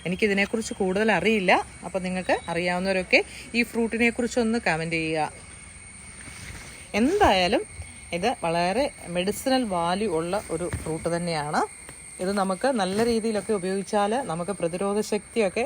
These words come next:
വർദ്ധിപ്പിച്ച് കിട്ടുന്നതാണ്. മാത്രമല്ല, ആ, ഒരു വെൽ-, വലിയ വെയിലിൻ്റെ ഒന്നും ആവശ്യമില്ല. ഇതിനൊരു, ആ, മറ്റു മരങ്ങളുടെയൊക്കെ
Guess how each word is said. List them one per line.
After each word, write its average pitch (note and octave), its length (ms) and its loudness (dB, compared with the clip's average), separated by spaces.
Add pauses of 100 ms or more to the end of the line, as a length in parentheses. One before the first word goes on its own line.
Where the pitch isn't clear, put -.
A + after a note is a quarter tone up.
(120)
വർദ്ധിപ്പിച്ച് E3 500 -4 (140)
കിട്ടുന്നതാണ്. D#3 500 -6 (1700)
മാത്രമല്ല, C4+ 500 4 (360)
ആ, - 20 4 (580)
ഒരു C4+ 140 4 (220)
വെൽ-, A3+ 260 2 (440)
വലിയ C4 480 4
വെയിലിൻ്റെ A#3 400 4
ഒന്നും G#3 180 0
ആവശ്യമില്ല. F3+ 460 0 (200)
ഇതിനൊരു, G#3 340 2 (220)
ആ, - 20 -2 (280)
മറ്റു G3 220 0
മരങ്ങളുടെയൊക്കെ A3 600 2